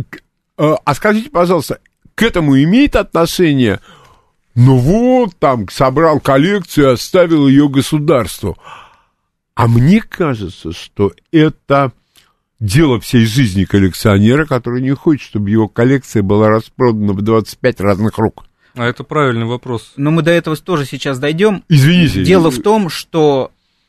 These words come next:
Speaker 3: коллекционер всегда знает, ну, нормальный коллекционер понимает, что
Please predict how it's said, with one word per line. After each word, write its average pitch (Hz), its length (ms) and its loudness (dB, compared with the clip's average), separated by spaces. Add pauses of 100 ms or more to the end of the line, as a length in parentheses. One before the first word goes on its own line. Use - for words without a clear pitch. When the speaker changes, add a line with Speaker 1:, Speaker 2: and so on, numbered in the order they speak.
(160)
Speaker 3:
коллекционер 151 800 -2 (460)
всегда 147 380 -2
знает, 127 420 -2 (300)
ну, 180 200 -2
нормальный 151 520 2
коллекционер 131 520 -2
понимает, 127 460 -2
что - 220 -14